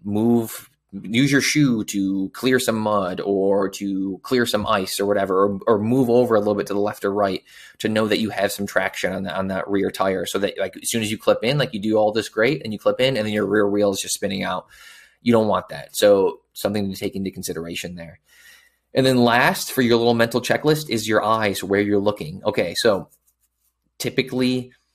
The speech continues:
um, it's the official on the side of the course, and he has a whistle, and he gives you the countdown, one minute. He's watching, you know, he's, he's watching his watch. Here's a little stop, stopwatch.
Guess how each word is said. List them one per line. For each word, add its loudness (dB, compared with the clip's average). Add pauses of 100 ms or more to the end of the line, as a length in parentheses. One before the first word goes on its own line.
(300)
um, 2
it's -4
the -2
official 0
on -2
the -2
side 0
of -6
the -8
course, 0
and -8
he -6
has -6
a -2
whistle, 2
and -2
he -4
gives -6
you -8
the -10
countdown, 0
one -4
minute. 2
He's -8
watching, -4
you -6
know, -4
he's, -12
he's -16
watching -8
his -8
watch. -2
Here's -4
a -20
little -4
stop, -6
stopwatch. -2